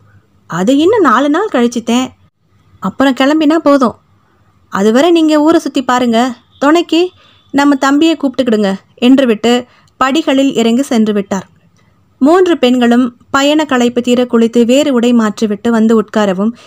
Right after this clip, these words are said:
கீழே பாட்டியின் பெருங்குரல் ஒலிக்கவும் சரியாக இருந்தது. "ஆத்தா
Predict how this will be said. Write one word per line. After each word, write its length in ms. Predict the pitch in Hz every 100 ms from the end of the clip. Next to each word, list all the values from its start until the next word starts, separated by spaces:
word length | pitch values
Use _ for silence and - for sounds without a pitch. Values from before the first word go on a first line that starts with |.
| _
கீழே 300 | - 349 339
பாட்டியின் 640 | 320 277 285 285 262 262 262 - - _
பெருங்குரல் 540 | 285 302 302 254 247
ஒலிக்கவும் 480 | 226 220 226 220 269
சரியாக 400 | 277 226 220 214
இருந்தது. 360 | 220 190 190 185 - - - - - _ - -
"ஆத்தா 300 | - 285 311